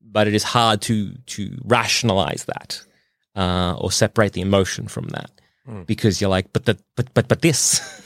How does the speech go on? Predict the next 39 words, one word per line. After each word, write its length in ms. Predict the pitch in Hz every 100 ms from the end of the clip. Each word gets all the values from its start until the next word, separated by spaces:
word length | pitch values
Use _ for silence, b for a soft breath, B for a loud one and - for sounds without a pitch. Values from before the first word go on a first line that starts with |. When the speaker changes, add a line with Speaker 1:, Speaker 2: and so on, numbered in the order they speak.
| 127 127 B 226
Speaker 1:
<laughs> 220 | 175 123
you 160 | 104 98
know, 280 | 92 101 -
um, 480 | 101 101 101 98 101 -
we, 100 | 101
we 120 | 113
were 120 | 107 104
two 220 | - 117
for 100 | 120
two 180 | 139 190
right 240 | 156 98
now 280 | 104 95 92
and 80 | 95
it's 100 | -
not 140 | 113
great. 280 | 160 185 131 _ B B B B B B
So 380 | - 98 95 92 - -
it 140 | 123 127
is, 180 | 117
it 140 | - 113
is 120 | 110
hard 300 | 107 107 101
to 80 | 110
kind 220 | 98 95
of, 60 | 92
like, 180 | -
yeah, 100 | - - _ _
do 100 | - 78
that. 180 | - -
And, 180 | 139 160
and 240 | 160 170
it's, 240 | 147 127
it's 100 | 123
this 120 | 123 127
weird 260 | 135 135
thing 220 | 143 135
where 140 | 101 98
you're 120 | 98
like 300 | 98 101 _